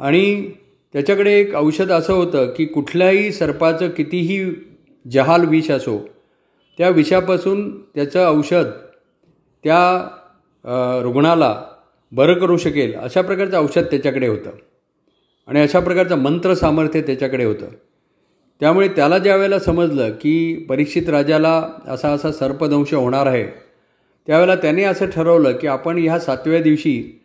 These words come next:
परीक्षित राजाबरोबर राहायचं आणि त्याला जर समजा सर्पदंश झाला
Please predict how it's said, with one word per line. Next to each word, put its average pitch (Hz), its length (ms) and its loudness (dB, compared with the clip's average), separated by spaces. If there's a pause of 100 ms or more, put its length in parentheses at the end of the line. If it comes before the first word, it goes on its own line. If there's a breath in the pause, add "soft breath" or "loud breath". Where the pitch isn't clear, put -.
(280 soft breath)
परीक्षित 160 400 -2
राजाबरोबर 160 540 0
राहायचं 123 540 -2 (160)
आणि 131 160 -6
त्याला 139 280 0
जर 180 140 0
समजा 165 320 -2
सर्पदंश 147 600 -2
झाला 120 520 -2